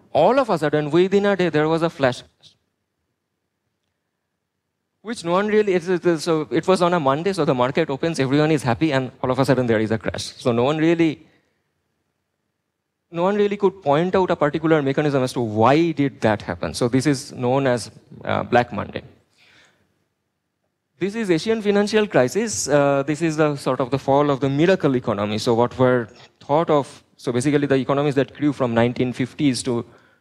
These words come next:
nineteen, almost nineties, uh, they had a collective failure here because of interlinked asset markets and so on. The other one is obviously the global financial crisis, which affected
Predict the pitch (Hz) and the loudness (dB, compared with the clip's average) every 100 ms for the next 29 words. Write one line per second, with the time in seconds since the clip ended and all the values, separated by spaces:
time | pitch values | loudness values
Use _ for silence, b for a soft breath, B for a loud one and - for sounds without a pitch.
0 | _ 120 120 127 123 117 110 - 110 107 | _ 2 4 4 0 -2 -6 -6 -4 -4
1 | 104 113 117 165 156 98 113 - b b | -4 0 2 2 0 -2 -4 -12 b b
2 | b b b b _ - 123 120 120 123 | b b b b _ -2 2 4 2 0
3 | 123 120 170 175 175 170 151 123 - 139 | -2 2 4 4 4 2 0 -2 0 0
4 | 151 180 156 - 135 143 147 131 127 131 | 2 0 0 0 0 2 0 0 0 2
5 | 131 123 - 139 135 127 123 123 113 123 | 2 -4 -6 0 2 2 0 -2 0 0
6 | 123 120 117 110 117 113 113 107 107 - | 2 0 0 0 -2 2 0 0 -4 -4
7 | - 107 139 117 95 - - _ _ _ | -8 -6 -2 0 -2 -6 -10 _ _ _
8 | _ _ - 170 151 165 156 156 151 135 | _ _ -2 2 4 2 2 0 0 0
9 | 117 139 139 - 135 107 - - - _ | 0 0 0 0 -2 -2 -8 -18 -18 _
10 | _ _ _ _ _ 123 127 127 135 143 | _ _ _ _ _ -4 0 2 4 2
11 | 147 127 131 131 135 135 117 107 123 139 | 0 -2 -2 0 -2 0 -2 -2 -6 -4
12 | 123 117 113 127 117 120 113 - | -4 0 0 0 -2 0 0 -4